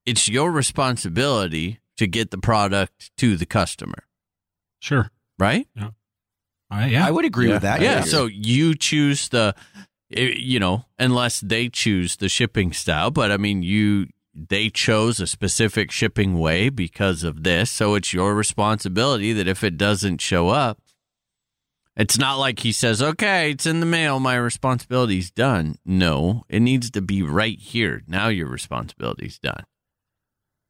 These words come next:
Speaker 3: Yeah. Well,
Speaker 2: It won't come to that. It'll show up in a few days.
Speaker 3: I,
Speaker 4: Yeah,
Speaker 3: I
Speaker 4: you'll be
Speaker 3: think
Speaker 4: good,
Speaker 3: that's the
Speaker 4: but
Speaker 3: case, Dan. I've gotta believe that because if not, I will go freaking insane. But I, I'm ready. I'm excited for that to show up.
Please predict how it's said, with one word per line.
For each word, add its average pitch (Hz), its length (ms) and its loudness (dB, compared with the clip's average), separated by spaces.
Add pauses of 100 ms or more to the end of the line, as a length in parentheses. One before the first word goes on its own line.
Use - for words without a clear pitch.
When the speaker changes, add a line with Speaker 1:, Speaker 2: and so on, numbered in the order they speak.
(140)
Speaker 3:
Yeah. 151 260 2 (560)
Well, 117 320 2 (1300)
Speaker 2:
It 180 160 4
won't 123 160 2
come 101 180 2
to 98 60 -2
that. 98 200 2
It'll 131 140 6
show 104 240 0
up - 100 -8
in 92 80 -8
a 85 40 -10
few 98 160 -10
days. 92 260 -6
Speaker 3:
I, 139 140 2 (100)
Speaker 4:
Yeah, 127 100 -2
Speaker 3:
I 92 80 2
Speaker 4:
you'll 113 160 2
be 165 60 2
Speaker 3:
think 90 120 0
Speaker 4:
good, 87 60 2
Speaker 3:
that's 87 180 -2
the 123 100 -4
Speaker 4:
but 82 80 2
Speaker 3:
case, 92 260 -2
Dan. 82 240 -4
I've 95 220 -2
gotta 127 280 0
believe 117 360 -2
that 107 220 0
because 101 320 -2
if 107 180 0
not, 95 280 2
I 95 120 2
will 92 200 -2
go 92 180 0
freaking 87 480 -6 (220)
insane. 80 520 -2 (440)
But 110 120 2
I, 113 240 0
I'm 113 300 -2
ready. 90 320 0
I'm 90 140 -2
excited 101 520 -2
for 101 100 -8
that 87 260 -4
to 85 80 -10
show 71 280 -2
up. - 140 -12